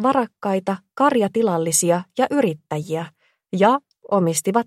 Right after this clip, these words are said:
ison osan kaupunkia. "Tai ei se mitään", hän sanoi. "Autan, jos sinulla on kysyttävää Canyon Lake Lodgeista." Risk nyökkäsi. "Teit ilmeisesti hyvää työtä ylistämällä rakennusta,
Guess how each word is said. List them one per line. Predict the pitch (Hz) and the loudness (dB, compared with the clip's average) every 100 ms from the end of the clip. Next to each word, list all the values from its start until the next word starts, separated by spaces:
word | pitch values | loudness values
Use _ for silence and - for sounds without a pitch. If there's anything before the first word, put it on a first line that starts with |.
| - | -2
ison | 247 196 180 - | -2 0 -2 -2
osan | 185 180 185 | -2 0 2
kaupunkia. | 190 160 160 156 185 - 170 - _ _ _ _ _ - | 2 2 -2 -8 -10 -12 -12 -14 _ _ _ _ _ 0
"Tai | 226 285 262 226 | 2 4 4 6
ei | 254 262 | 6 8
se | 247 | 6
mitään", | 269 - 160 160 165 - _ | 2 0 -2 -2 -4 -12 _
hän | - 170 | 0 2
sanoi. | 170 175 160 170 185 - _ _ _ - | 4 2 2 -4 -8 -12 _ _ _ 2
"Autan, | 185 165 165 202 269 | 6 6 4 2 2
jos | 262 254 | 2 2
sinulla | - 240 220 214 | 2 2 4 2
on | 214 | 2
kysyttävää | 254 226 - 175 170 170 | 2 2 2 4 4 4
Canyon | 226 233 190 185 | 0 2 2 2
Lake | 185 185 - | 2 0 0
Lodgeista." | 190 180 - - - - - _ _ _ _ _ _ _ _ - 175 | 0 0 0 -2 -4 -6 -10 _ _ _ _ _ _ _ _ -2 2
Risk | 170 - 190 | 2 2 2
nyökkäsi. | 175 160 156 170 - 170 - _ _ _ _ _ _ _ - | 2 2 -2 -4 -4 -4 -12 _ _ _ _ _ _ _ 4
"Teit | 175 175 | 6 6
ilmeisesti | 180 175 180 180 180 - 175 | 6 6 6 6 2 2 2
hyvää | 202 208 175 175 | 4 6 6 6
työtä | 196 185 165 | 4 4 2
ylistämällä | 202 214 - 170 160 165 | 2 0 0 0 2 4
rakennusta, | 180 202 185 160 156 - 170 | 4 2 0 0 -2 -2 -2